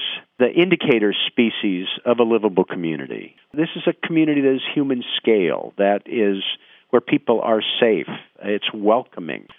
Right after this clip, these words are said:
From my vantage point, this is a symbol of what we need to be doing with policy generally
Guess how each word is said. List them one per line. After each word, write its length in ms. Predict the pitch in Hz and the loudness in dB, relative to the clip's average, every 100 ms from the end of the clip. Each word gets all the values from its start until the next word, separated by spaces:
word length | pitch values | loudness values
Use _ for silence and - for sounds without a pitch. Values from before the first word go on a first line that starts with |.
| _ | _
From 120 | - | 0
my 160 | 131 151 | 2 4
vantage 420 | 139 123 120 - - | 2 0 0 -4 -2
point, 340 | 117 107 - _ - | 0 0 -2 _ -2
this 120 | 143 - | 0 2
is 160 | 139 120 - - _ | 0 0 -6 -12 _
a 120 | 98 - - - | -4 -4 -8 2
symbol 540 | 117 95 113 95 117 - _ _ - | 2 4 2 2 -2 -8 _ _ 0
of 120 | 117 | 2
what 160 | 151 - | 2 2
we 120 | 135 | 0
need 240 | 135 139 135 | 0 0 -2
to 60 | |
be 140 | 120 113 | -4 0
doing 540 | 120 123 113 107 107 - _ _ | 2 2 2 -2 -6 -14 _ _
with 180 | 113 107 - | 2 2 -2
policy 680 | - 131 135 123 - 120 104 87 - | 2 2 4 0 -2 -4 -4 -4 -2
generally 720 | 117 165 208 131 85 71 76 | 2 2 2 0 0 -2 -6